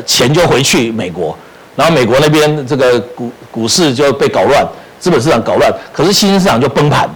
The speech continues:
股市也崩盘，然后这个汇市也崩盘，一团乱。所以这一次鲍尔某种程度在 taper 上面做比较好的安排，这也是他一个共和党的人，竟然拜登还是继续提名他，因为拜登觉得他是一个，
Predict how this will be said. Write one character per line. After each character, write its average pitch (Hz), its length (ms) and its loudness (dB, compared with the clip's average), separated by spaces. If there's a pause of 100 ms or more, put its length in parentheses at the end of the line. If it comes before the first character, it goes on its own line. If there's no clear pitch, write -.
(300)
股 151 160 -2
市 285 160 0
也 165 140 2
崩 208 180 2
盘， 120 240 2 (260)
然 143 160 0
后 180 80 2 (360)
这 160 100 -2
个 143 80 2
汇 160 160 2
市 143 160 0
也 113 100 4
崩 117 200 0
盘， - 220 -2 (240)
一 165 80 -2
团 107 180 -2
乱。 120 160 0 (340)
所 185 120 0
以 - 20 2
这 208 140 2
一 208 40 2
次 202 240 2 (220)
鲍 - 100 2
尔 175 200 4
某 131 140 2
种 147 140 2
程 127 140 2
度 151 80 4
在 156 140 2
taper 143 320 2
上 135 120 2
面 135 140 0
做 147 100 0
比 104 120 -2
较 120 120 2
好 107 120 2
的 98 80 0
安 104 120 0
排， - 220 -4 (180)
这 240 140 0
也 151 140 2
是 175 200 0 (220)
他 208 180 0
一 180 160 2
个 170 260 2
共 220 220 0
和 156 120 2
党 120 180 2
的 123 80 4
人， 113 260 2
竟 185 140 0
然 135 200 0 (120)
拜 151 120 4
登 143 140 2
还 120 120 0
是 123 100 -2
继 131 140 -4
续 127 100 -2
提 90 160 -8
名 92 140 -8
他， 90 200 -8 (220)
因 175 80 0
为 180 80 4
拜 180 220 0
登 170 120 2
觉 139 140 2
得 117 80 4
他 135 160 0
是 151 100 -4
一 135 60 0
个， 120 160 2